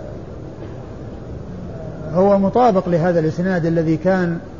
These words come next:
آه، سفيان حرص على أن يحصله عاليا وأن يسقط عنه سهيل رجلا، وقد أسقط عنه رجلين، الذي هو عمرو بن دينار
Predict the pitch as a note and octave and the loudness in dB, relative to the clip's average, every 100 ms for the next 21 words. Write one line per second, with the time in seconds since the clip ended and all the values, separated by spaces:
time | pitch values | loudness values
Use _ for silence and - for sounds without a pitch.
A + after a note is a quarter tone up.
0 | - - - - - - - - E3 E3 | -14 -14 -14 -14 -14 -10 -8 0 2 4
1 | E3 C#3 F#3 F#3+ - G#3 G3+ F3 E3+ F3 | 4 6 6 6 2 4 4 4 2 4
2 | F3+ F3 - F#3 - F#3+ D#3+ E3+ F3+ G3 | 2 0 0 0 2 2 4 4 4 6
3 | G3+ G#3+ A3 - - - - - F#3+ F#3 | 6 4 0 -10 -12 -14 -14 -4 2 4
4 | G3+ A3 A3 G3+ G3 F3+ G3 D3+ F3 F3+ | 6 4 4 0 2 2 2 2 2 2
5 | - - F#3+ D#3+ G3 F#3+ F3+ - - - | -2 2 4 6 4 4 0 -6 -16 -16
6 | - - G#3 F3 F#3 F3 F3 F3+ - - | -12 2 4 6 4 4 0 -4 -12 -16
7 | - - - - F3 F3 F#3 G3+ - G3+ | -16 -16 -14 -6 -4 0 2 2 2 0
8 | G3 F#3+ D#3+ G3 F3 F3+ F3 B2+ - - | 2 2 4 4 4 4 4 2 -4 -14
9 | - - - - - - - - - - | -14 -16 -16 -14 -14 -14 -14 -14 -14 -14
10 | - E3 E3+ F3 E3+ G3 F#3+ F3+ E3+ F3 | -2 2 4 4 4 4 4 4 4 4
11 | F#3 G#3+ A3+ | 4 4 2